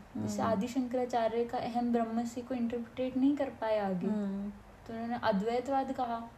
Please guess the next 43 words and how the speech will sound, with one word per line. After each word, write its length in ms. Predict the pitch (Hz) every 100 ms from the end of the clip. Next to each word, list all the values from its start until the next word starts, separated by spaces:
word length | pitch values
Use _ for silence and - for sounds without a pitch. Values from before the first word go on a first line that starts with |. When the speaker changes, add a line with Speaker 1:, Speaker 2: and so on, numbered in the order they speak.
| -
Speaker 2:
हम्म। 300 | 202 202 202
Speaker 1:
वास्तव 340 | 196 196 -
में 160 | 233 233
कभी 240 | 214 220
द्वैतवाद 560 | 202 196 190 196 214 220
भी 160 | 220
चलता 420 | 247 220 202 - 190
है, 100 | 190
तो 180 | -
Speaker 2:
हम्म। 260 | 208 202 208
Speaker 1:
द्वैतवाद 560 | 214 226 226 285 294 247
गलत 300 | 226 226 233
नहीं 160 | 277 339
है। 260 | 330 233 - -
Speaker 2:
हम्म। 460 | 220 214 214 214 220
Speaker 1:
पार्टिकल 480 | 220 208 254 254 269
नेचर, 340 | 262 240 262
फिजिकल 500 | 254 262 220 233 247
और 400 | 254 - 233 233
Speaker 2:
हम्म। 100 | 220
Speaker 1:
वेव 260 | 220 220 233
नेचर 340 | 247 240 247
गलत 280 | 240 240 262
नहीं 120 | 277
है 160 | 277 277
ना, 100 | 247
तो 140 | 240
Speaker 2:
हम्म। 100 | 233
Speaker 1:
द्वैतवाद 360 | 226 214 247 240
गलत 300 | 240 240 277
नहीं 120 | 254
है, 240 | 226 196 190 - -
और 60 | -
अद्वैतवाद 680 | 214 202 214 226 233 254 254
भी 120 | 247
गलत 320 | 254 247 240
नहीं 240 | 240 226 214
है। 100 | 208
Speaker 2:
हम्म। 380 | 202 208 214 214 - - - - -
Speaker 1:
इंटरप्रिटेशन 720 | 294 381 392 339 311 302 294
का 100 | 311
फर्क। 320 | 294 208 196 - - -
Speaker 2:
हाँ। 500 | 226 208 202 208 208